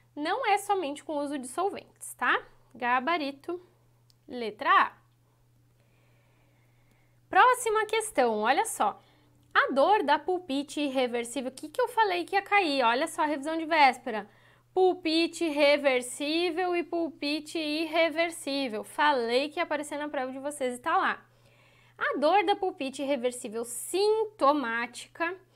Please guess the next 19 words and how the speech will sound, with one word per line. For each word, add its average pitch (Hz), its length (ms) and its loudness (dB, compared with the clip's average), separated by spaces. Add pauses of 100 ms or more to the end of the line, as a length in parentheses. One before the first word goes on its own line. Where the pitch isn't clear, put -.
(420)
é 311 180 0
muitas 349 360 0
vezes 285 180 0
uma 320 140 -4
condição 302 320 -4
de 262 80 -4
emergência 269 640 -4
que 302 140 -8
requer 277 380 -4
um 269 60 -6
tratamento 254 720 -6 (160)
imediato. 214 720 -2 (640)
Estes 427 560 0
dentes 277 400 -2
apresentam 254 680 -2
dor 240 220 2
intermitente 294 720 -2
ou 320 440 4 (540)
espontânea, 247 1120 -2